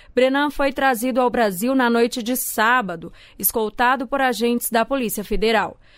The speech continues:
Segundo o Tribunal de Justiça de São Paulo, Thiago Brenan é réu em pelo menos oito ações criminais e teve decretada sua prisão preventiva em cinco delas.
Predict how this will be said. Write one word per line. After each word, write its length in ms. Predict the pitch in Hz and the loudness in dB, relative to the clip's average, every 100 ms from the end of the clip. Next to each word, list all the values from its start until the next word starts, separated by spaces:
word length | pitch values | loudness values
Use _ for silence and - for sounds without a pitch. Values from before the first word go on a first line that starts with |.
| - - | -20 -6
Segundo 340 | - 208 214 | 0 2 2
o 40 | 202 | 0
Tribunal 500 | 214 202 214 208 202 | 0 2 2 2 2
de 80 | |
Justiça 480 | 202 214 - 226 220 | -2 -2 0 -2 -2
de 100 | 190 | -4
São 240 | 190 190 180 | -4 -6 -4
Paulo, 540 | - 214 233 240 240 | 0 2 2 2 -2
Thiago 420 | - 240 202 202 | -2 -2 -2 -2
Brenan 400 | 190 208 190 196 | -2 -2 -2 -2
é 60 | 190 | -4
réu 340 | 185 208 220 | -4 -2 0
em 80 | 220 | 0
pelo 220 | 220 220 | 0 0
menos 400 | 220 233 247 196 | 0 0 0 0
oito 300 | 269 330 330 | 0 0 0
ações 400 | 302 - 277 277 | -2 0 2 2
criminais 680 | - 285 294 247 226 226 - - - - | 0 2 4 4 2 -2 -8 -16 -20 -14
e 80 | - | -4
teve 300 | - 240 240 | 2 2 2
decretada 720 | 233 254 240 226 220 233 240 | 0 0 -2 -2 0 0 0
sua 180 | 226 226 | -4 -6
prisão 400 | - 208 214 220 | -6 -4 -2 0
preventiva 840 | 240 262 269 208 196 240 247 247 - | 2 2 2 -2 -2 -4 -2 -2 -2
em 200 | 247 254 | 0 0
cinco 500 | - - 359 427 370 | 0 -2 -2 0 0
delas. 560 | 202 175 135 - - | 0 -2 -6 -10 -14